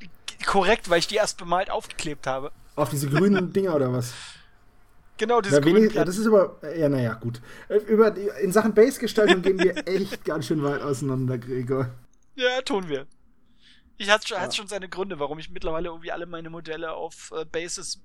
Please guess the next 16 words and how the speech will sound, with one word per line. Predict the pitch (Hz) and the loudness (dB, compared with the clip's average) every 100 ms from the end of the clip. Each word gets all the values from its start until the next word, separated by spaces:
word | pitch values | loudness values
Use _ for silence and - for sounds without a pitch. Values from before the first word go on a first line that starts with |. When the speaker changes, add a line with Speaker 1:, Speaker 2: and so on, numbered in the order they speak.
| 175 | -18
Speaker 1:
äh, | 170 160 - | -20 -18 -16
entweder | 175 - 160 151 | -16 -10 -10 -10
so | 170 | -14
modelliert | 170 170 160 156 180 | -16 -12 -12 -10 -10
aus | - 165 165 | -10 -12 -10
Resin | 151 156 190 | -12 -12 -14
oder | - 175 160 | -10 -8 -8
mit, | 165 - - | -10 -16 -16
äh, | - | -14
modellierten | 160 165 160 165 165 160 | -14 -12 -10 -10 -14 -14
Base-Toppers | 151 151 - 139 147 131 - _ _ - _ | -12 -10 -10 -8 -8 -10 -12 _ _ -20 _
setze. | - 135 139 123 _ _ | -14 -12 -12 -16 _ _
Da | |
brauch | 160 160 165 | -12 -12 -12
ich | - | -8
kein, | 170 | -8